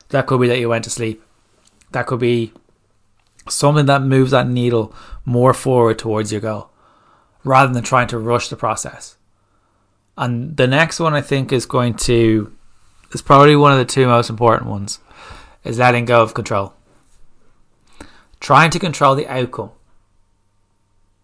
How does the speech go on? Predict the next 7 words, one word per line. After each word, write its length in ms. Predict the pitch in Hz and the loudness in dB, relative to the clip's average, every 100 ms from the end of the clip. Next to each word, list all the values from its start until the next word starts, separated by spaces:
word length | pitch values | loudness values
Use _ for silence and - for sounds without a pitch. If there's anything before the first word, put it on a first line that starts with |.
| _ _ _ _ - | _ _ _ _ -18
so 320 | - 131 131 | -6 0 2
that 160 | 123 | 0
you 180 | 120 127 | -2 -4
can 180 | 123 139 | -4 -6
have, 640 | 101 117 113 110 110 - _ _ _ _ | -2 0 0 -2 -8 -18 _ _ _ _
or 140 | 113 | -6
what, 320 | 120 107 - | -4 -4 -8